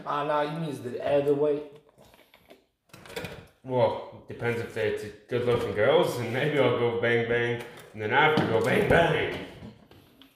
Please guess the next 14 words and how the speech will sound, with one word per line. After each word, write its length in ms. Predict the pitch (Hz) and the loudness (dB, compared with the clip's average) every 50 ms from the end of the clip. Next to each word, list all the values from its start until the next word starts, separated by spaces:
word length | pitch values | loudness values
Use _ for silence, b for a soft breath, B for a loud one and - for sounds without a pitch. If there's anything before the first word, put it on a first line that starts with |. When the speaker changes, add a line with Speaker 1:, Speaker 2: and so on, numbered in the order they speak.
| _ - - - - - - - - - - - _ - - _ _ - - - - - - _ _ _ _ _ _ _ - - - - - - _ _ _ - - - - - - - | _ -20 -14 -10 -8 -8 -8 -8 -10 -14 -16 -18 _ -20 -20 _ _ -20 -18 -18 -18 -20 -20 _ _ _ _ _ _ _ -20 -16 -16 -16 -16 -18 _ _ _ -16 -12 -12 -12 -12 -12 -10
Speaker 1:
Yeah, 180 | 131 139 139 120 | -6 -4 -2 -2
it's 180 | 120 - - | -4 -6 -8
weird. 200 | 123 127 127 104 110 | -6 -6 -6 -6 -6
I 40 | 113 | -8
saw 180 | - 131 131 127 | -8 -8 -10 -8
that 180 | 131 131 123 | -10 -12 -12
shit 160 | - - 120 123 | -12 -12 -12 -10
on 140 | 120 113 | -10 -10
my 140 | 117 107 104 | -10 -10 -10
fucking 440 | 107 - - 120 110 - 107 104 101 - - - | -12 -12 -12 -12 -12 -10 -10 -12 -12 -14 -16 -16
U 80 | 120 113 113 | -14 -12 -10
four 120 | - 120 113 | -10 -8 -10
one 260 | 107 107 104 104 104 | -8 -10 -10 -10 -10
one. 180 | 107 113 107 | -10 -12 -12